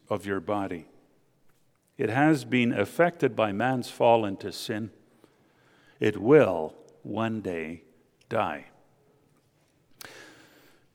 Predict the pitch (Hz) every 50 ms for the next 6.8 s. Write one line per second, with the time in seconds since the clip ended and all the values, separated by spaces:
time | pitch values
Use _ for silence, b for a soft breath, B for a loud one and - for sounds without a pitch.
0 | _ _ _ - 151 139 208 285 320 311 254 202 202 196 208 220 226 226 - 160
1 | 160 175 175 170 185 214 240 254 196 156 185 220 214 170 202 208 - - - 202
2 | 180 180 175 - - 185 156 117 139 165 151 143 143 170 220 254 254 240 - -
3 | - 160 151 147 151 147 B B B 175 233 254 214 208 185 151 131 113 - -
4 | - 240 285 294 285 233 233 233 240 233 226 220 208 180 190 214 226 220 214 180
5 | 160 185 185 185 185 - - 147 127 - - - - - 190 226 233 208 208 190
6 | 165 147 156 156 151 147 143 - - - 151 127 95 80 -